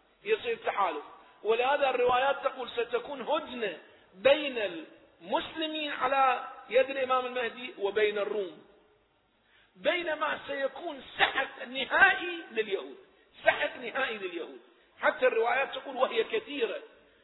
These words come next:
حتى تقول الصخرة: "يا مسلم، إن خلفي يهودي، تعال قتله".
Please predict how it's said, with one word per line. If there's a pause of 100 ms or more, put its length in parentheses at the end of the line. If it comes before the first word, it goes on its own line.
(200)
حتى
تقول
الصخرة: (320)
"يا (140)
مسلم، (140)
إن
خلفي
يهودي،
تعال
قتله".